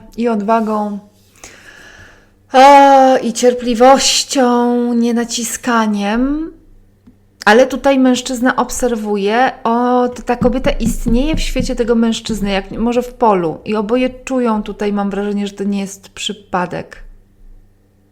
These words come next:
No dobra. Mm, co jest tutaj wyzwaniem? Ja mam wrażenie, takim wyzwaniem głównym, takim teraz skupiając się,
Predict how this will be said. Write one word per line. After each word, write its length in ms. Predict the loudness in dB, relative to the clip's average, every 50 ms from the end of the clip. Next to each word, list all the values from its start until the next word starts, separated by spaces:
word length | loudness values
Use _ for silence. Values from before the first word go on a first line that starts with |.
| _ _ _ _ _ _ _ _ _ _ _ _ _ _ _ _ -20 -20 -20 -18 -18 -20 -10 -4
No 100 | -2 2
dobra. 400 | 4 4 4 4 4 2 0 -2 -6 -16 -20 _ _ _ _ _ _ _ _ _ _ _ _ _ _ _ _ _ _ _ _ _ _ _ _
Mm, 360 | -4 -2 -2 -2 -2 -4 -6 -8 -12 -20 -20 -20 -20 -20 _ _ _ _ _ _ _ _ _ _ _ _
co 140 | -2 0
jest 240 | 2 2 2 0 -4
tutaj 400 | -8 -4 0 2 2 2 2 -2 -6 -10
wyzwaniem? 760 | -8 -6 -6 -6 -4 -2 -2 0 0 0 -2 -4 -6 -6 -8 -10 -14 _ _ _ _ _ _ _ _ _ _ _ _ -20 -10 -6
Ja 80 | -4 -2
mam 200 | -2 -2 -2 -2
wrażenie, 480 | 0 2 4 6 6 6 4 4 0
takim 320 | -2 -6 -6 -4 -4 -4 -2
wyzwaniem 540 | -4 -4 -2 0 2 2 2 2 2 0 0
głównym, 480 | 0 0 0 2 2 0 -2 -2 -4
takim 300 | -6 -8 -10 -8 -10 -8
teraz 260 | -4 -4 -4 -4 -6
skupiając 680 | -10 -14 -14 -12 -8 -2 -2 0 0 0 -2 -4 -6 -8
się, 300 | -8 -6 -6 -6 -6 -8